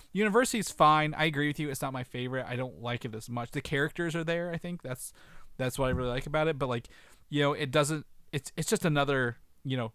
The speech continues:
Neighbors or, or sorority movie kind of thing. And you're like, it's really, it's a prequel that was unnecessary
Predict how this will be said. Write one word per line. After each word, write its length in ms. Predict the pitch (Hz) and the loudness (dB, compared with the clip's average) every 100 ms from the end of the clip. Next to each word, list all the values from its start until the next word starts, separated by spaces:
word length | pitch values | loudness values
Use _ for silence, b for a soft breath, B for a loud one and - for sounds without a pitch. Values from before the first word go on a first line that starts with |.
| - | -8
Neighbors 520 | 127 131 127 117 110 117 | -4 -2 -2 -4 -6 -8
or, 100 | 113 | -8
or 220 | - 120 | -10 -8
sorority 640 | - 165 139 127 127 120 113 | -2 2 2 4 4 2 -2
movie 320 | 113 110 101 | -4 -6 -8
kind 220 | - 113 | -6 -8
of 80 | 113 | -6
thing. 240 | 113 110 | -8 -8
And 100 | 104 | -8
you're 100 | 117 | -6
like, 300 | 117 113 - - - | -6 -8 -12 -18 -10
it's 260 | 170 - | -8 -6
really, 520 | 160 147 139 123 123 - | -4 -4 -4 -8 -12 -10
it's 140 | 147 | -6
a 40 | 175 | -6
prequel 400 | - 175 - 156 | -2 -2 0 -2
that 100 | 139 | 0
was 100 | 120 | 0
unnecessary 720 | 117 113 - 117 107 98 101 | 0 -2 -6 -8 -10 -12 -16